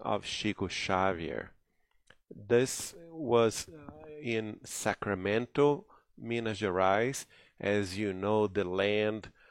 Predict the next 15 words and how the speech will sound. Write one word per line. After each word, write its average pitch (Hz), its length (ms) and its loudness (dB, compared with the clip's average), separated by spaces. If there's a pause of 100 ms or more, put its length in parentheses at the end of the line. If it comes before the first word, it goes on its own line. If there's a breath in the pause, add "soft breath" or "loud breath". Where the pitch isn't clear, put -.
(200 soft breath)
of 101 280 0
Euripides 104 840 0
Barçanufo, 98 1080 -2 (500 soft breath)
the 98 200 -2
apostle - 960 0 (380 soft breath)
of 101 420 -2 (180)
the, 101 300 -6 (140)
uh, 90 420 -6 (400)
Minas 107 480 -4
Gerais 98 580 2
Triangle, 113 880 2 (800)
and 101 680 -4 (720)
it, 123 160 -4 (320)
uh, 139 300 -18 (380)
as 120 400 0